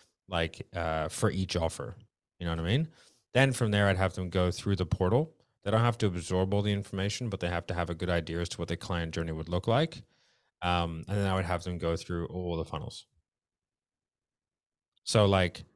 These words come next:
then from there, you're gonna have an idea as to, like, what type of prospect you have coming in, what problems the marketing is addressing, how far through the, like, the levels of awareness the prospects are gonna be.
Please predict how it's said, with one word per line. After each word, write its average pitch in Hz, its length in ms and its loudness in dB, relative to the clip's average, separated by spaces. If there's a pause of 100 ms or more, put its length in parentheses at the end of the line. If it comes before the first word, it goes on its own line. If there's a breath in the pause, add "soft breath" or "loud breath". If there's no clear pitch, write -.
(180)
then 123 180 2
from 113 180 -2
there, 98 140 2
you're 90 140 0
gonna 90 180 -2
have 92 160 0
an 87 80 -4
idea 87 460 0
as 85 180 -2
to, 90 120 -6
like, 82 400 -2 (320)
what 98 280 0
type 92 340 0
of 98 140 -2
prospect 101 500 0
you 92 80 -4
have 87 240 -2
coming 82 300 -6
in, 123 240 -4 (520)
what 98 380 4 (100)
problems 104 760 2
the - 120 -6
marketing 87 460 -2
is 82 140 -4
addressing, 82 560 -2 (440)
how 110 360 4
far 95 480 2
through 87 720 -2 (720)
the, 82 680 0 (540)
like, 82 320 -4
the 87 100 -4
levels 90 340 0
of 85 120 -2
awareness 82 520 0
the 87 120 -2
prospects - 540 -2
are 82 60 -4
gonna 78 220 -4
be. 120 400 2